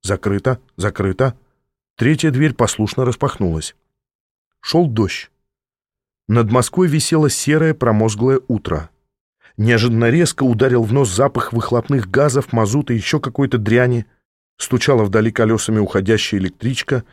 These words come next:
Я вышел, тут же вляпался в лужу, с ботинок упали и мгновенно растаяли хлопья снега. Обернулся.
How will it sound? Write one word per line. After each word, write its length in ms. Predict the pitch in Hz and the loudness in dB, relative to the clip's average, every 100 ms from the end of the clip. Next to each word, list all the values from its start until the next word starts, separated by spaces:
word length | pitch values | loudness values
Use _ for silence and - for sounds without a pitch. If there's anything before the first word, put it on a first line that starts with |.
| _ _ _ _ _ | _ _ _ _ _
Я 160 | 101 117 | 0 2
вышел, 340 | 104 143 135 | 2 0 0
тут 220 | 117 170 110 | -2 -2 0
же 100 | 110 | 0
вляпался 480 | 113 117 107 - | 2 2 -2 -2
в 80 | 90 | -4
лужу, 280 | 104 151 120 | 0 0 0
с 60 | 95 | 0
ботинок 480 | 113 - 139 110 | -2 0 -2 -2
упали 320 | 98 - 127 117 | -2 2 2 2
и 80 | |
мгновенно 500 | 107 98 104 104 101 | 0 0 0 2 2
растаяли 480 | 90 - 131 135 131 - - - | 0 0 0 0 0 -4 -18 -12
хлопья 440 | - 127 127 131 | 0 0 2 -2
снега. 460 | - 113 95 87 73 | 0 0 0 -2 -4
Обернулся. 720 | 98 98 120 107 87 80 - | -4 0 0 0 -4 -8 -14